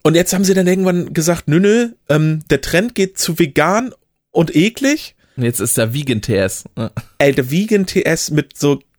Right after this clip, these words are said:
Speaker 1: mit so einer dummen Ketchup-Soße drauf. Und du kannst ja nicht mal, also, ey, du kannst bei, bei, ähm, Burger King oder so, kannst du halt sagen, nö, ich möchte das mit dies und möchte noch Käse drauf und hast du nicht gesehen oder so, ne? Oder man kann so Sa-, Sachen zumindest runterbestellen.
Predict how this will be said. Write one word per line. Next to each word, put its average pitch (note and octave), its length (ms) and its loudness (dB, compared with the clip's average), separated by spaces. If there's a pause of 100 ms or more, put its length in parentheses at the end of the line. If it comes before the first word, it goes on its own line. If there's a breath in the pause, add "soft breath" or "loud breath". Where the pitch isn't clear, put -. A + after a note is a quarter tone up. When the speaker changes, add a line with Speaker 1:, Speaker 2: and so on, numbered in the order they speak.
Speaker 1:
mit C#3+ 180 -2
so C#3+ 80 0
einer C#3 160 2
dummen E3+ 440 0
Ketchup-Soße C3 960 0
drauf. A#2+ 440 0 (1300 loud breath)
Und C3+ 120 0
du D#3 60 -4
kannst G#3+ 260 -2
ja G#3+ 80 2
nicht G3 180 -2
mal, F#3+ 160 2
also, C3+ 300 0
ey, B2 240 0 (640 soft breath)
du C3 60 0
kannst F#3 300 -2
bei, D#3+ 420 2
bei, C#3+ 340 2 (120)
ähm, A#2+ 280 0
Burger D3+ 320 4
King G2+ 260 -4
oder G2+ 140 -6
so, - 120 -8
kannst B2 260 -6
du B2 40 2
halt A#2 120 0
sagen, A#2+ 300 2
nö, D3 120 4
ich C#3 120 0
möchte C3 240 -4
das C#3 260 -2
mit B2+ 240 -4
dies F3 240 -2
und C3 120 0
möchte C3 240 -2
noch B2 120 -2
Käse D#3 300 0
drauf B2+ 280 0
und A#2 180 -2
hast B2 180 -4
du A2 40 0
nicht G#2 180 -4
gesehen F2+ 340 -8
oder - 160 -10
so, - 100 -14
ne? B2 100 0
Oder A2+ 140 4
man G#2+ 80 -2
kann - 120 -10
so A2 100 -8
Sa-, A2 160 0
Sachen C3 240 -2
zumindest B2+ 280 -4
runterbestellen. - 680 -4